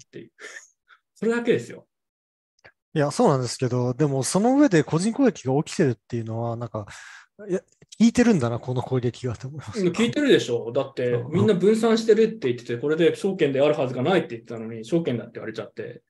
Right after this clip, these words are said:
Speaker 1: で、結局、ロビンフットが強制売却するとかも含めて、一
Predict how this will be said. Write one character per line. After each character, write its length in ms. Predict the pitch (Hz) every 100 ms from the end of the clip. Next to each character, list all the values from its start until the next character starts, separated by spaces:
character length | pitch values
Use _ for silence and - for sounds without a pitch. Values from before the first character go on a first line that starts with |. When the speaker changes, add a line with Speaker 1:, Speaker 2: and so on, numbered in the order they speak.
| _
Speaker 1:
で、 140 | 165
結 140 | 165 180
局、 600 | 226 233 208 202 202 - _ _
ロ 140 | 160
ビ 140 | 185 220
ン 40 |
フ 80 | 220
ッ 80 | -
ト 100 | 143
が 160 | 120
強 240 | 120 175 185
制 560 | 185 180 175 170 170 - _
売 180 | 190 170
却 320 | 123 120 127
す 140 | 123
る 140 | 139 135
と 60 |
か 80 | 123
も 100 | 113
含 180 | 117 127
め 20 |
て、 80 | 120
一 120 | 123